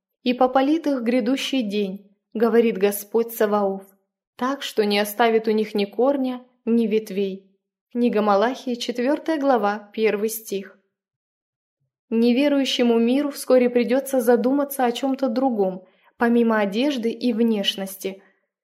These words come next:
Когда скорби и несчастья отвлекут их от всей этой мишуры, им некуда будет идти, некому будет обратиться за помощью. Они не пленники надежды, а потому не смогут вернуться к твердыне.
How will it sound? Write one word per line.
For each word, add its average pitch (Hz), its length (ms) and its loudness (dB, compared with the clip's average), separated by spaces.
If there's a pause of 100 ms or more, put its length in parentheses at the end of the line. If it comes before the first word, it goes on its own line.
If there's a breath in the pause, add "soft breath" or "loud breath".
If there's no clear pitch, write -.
(140)
Когда 240 380 0
скорби 247 440 0
и 240 40 4
несчастья 247 640 0
отвлекут 240 540 0
их 226 140 -4
от 226 120 -6
всей 226 280 0
этой 220 200 0
мишуры, 247 560 -2 (320 loud breath)
им 254 260 4
некуда 233 420 4
будет 226 360 0
идти, 220 600 -8 (220)
некому 294 640 4
будет 262 300 2
обратиться 233 580 2
за 226 160 2
помощью. 208 680 -6 (960)
Они 233 280 2
не 240 160 4
пленники 285 580 0
надежды, 214 720 -2 (480)
а 226 80 2
потому 269 400 2
не 311 140 0
смогут 262 480 0
вернуться 220 500 2
к - 60 -8
твердыне. 208 720 -2